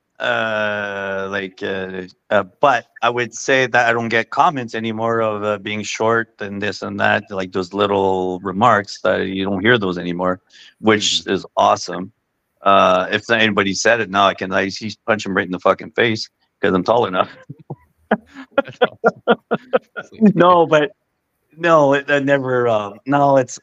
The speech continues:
Speaker 1: it's awesome. The feeling is like, like I said, I was sitting in the hot tub the other day and I was thinking about this surgery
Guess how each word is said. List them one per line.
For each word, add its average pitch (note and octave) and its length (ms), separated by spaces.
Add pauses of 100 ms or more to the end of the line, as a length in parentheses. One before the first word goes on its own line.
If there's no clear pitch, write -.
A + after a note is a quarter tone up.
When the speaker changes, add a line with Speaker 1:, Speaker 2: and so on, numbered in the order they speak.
Speaker 1:
it's - 180
awesome. A#2 420
The A#2+ 100
feeling C3+ 400
is B2+ 240 (120)
like, A2 380
like D#3+ 180
I F3+ 100
said, F3+ 400 (420)
I B2 100
was C3 160
sitting D3+ 240
in C#3+ 80
the C3+ 60
hot C#3+ 220
tub C#3+ 180
the C3+ 100
other C3+ 140
day C3+ 300 (560)
and A#2 100
I A#2 40
was A2+ 120
thinking C3 240
about B2 240
this A#2+ 160
surgery B2 560